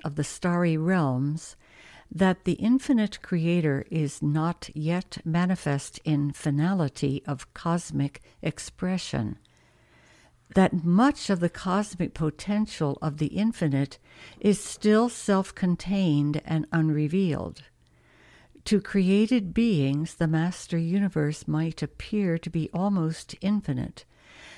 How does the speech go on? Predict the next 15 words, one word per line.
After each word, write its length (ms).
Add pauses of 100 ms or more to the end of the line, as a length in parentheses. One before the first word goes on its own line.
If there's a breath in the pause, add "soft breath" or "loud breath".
(140 loud breath)
but 180
it 120
is 220
far 400
from 420
finished. 640 (600 loud breath)
There 140
are 140
still 420
physical 580
limits 540
to 120
the 140
material 640
creation, 800